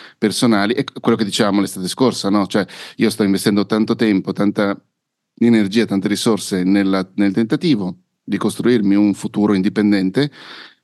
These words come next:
per compensare le stagionalità del lavoro da,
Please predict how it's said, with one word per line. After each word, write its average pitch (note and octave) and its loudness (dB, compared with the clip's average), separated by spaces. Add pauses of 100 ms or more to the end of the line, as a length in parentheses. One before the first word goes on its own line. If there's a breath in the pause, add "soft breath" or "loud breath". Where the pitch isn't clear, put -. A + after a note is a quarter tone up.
per A#2 2
compensare A#2 0
le C3+ 2
stagionalità G#2+ 0
del G#2 0
lavoro G2 0
da, F#2+ -2